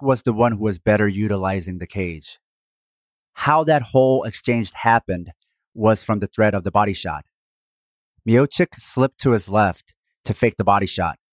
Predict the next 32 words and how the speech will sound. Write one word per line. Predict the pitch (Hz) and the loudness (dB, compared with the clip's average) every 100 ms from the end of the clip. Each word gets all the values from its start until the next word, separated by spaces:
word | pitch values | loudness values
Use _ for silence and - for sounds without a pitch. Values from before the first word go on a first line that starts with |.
| _ _ _ | _ _ _
to | - | -4
bait | 98 127 151 - | 2 0 0 0
D | 135 131 | 0 0
C | - 127 113 | 2 0 0
to | - 101 | 0 -2
escape | - 117 110 | 0 -2 -2
to | - | 0
the | 101 | 2
open | 101 - 95 | 2 0 -2
side, | 95 85 85 _ _ _ _ _ | 0 -2 -4 _ _ _ _ _
where | 104 104 101 | 4 4 4
he | 107 | 0
would | 104 98 | -2 -2
run | 92 98 | 0 -2
into | 95 - | -2 -4
the | 98 | -2
fence. | 127 104 - - _ _ _ _ _ _ _ _ | 0 -2 -8 -20 _ _ _ _ _ _ _ _
This | 123 117 | -2 0
was | 135 | 0
all | 127 123 | 0 0
a | 107 | -2
trap. | 127 107 _ _ _ _ _ _ _ _ | 0 0 _ _ _ _ _ _ _ _
From | - 110 | -2 0
there, | 110 131 110 95 _ _ _ _ 110 | 4 2 2 -2 _ _ _ _ -2
Miocic | 110 120 123 - 120 _ | 2 4 2 -2 -4 _
clipped | - - 135 _ | -14 -2 -2 _
D | 120 113 | -2 -2
C | - 117 | 0 0
with | 101 | 2
a | 98 | 2
right | 104 98 | 2 0
hook, | 110 98 | -2 -6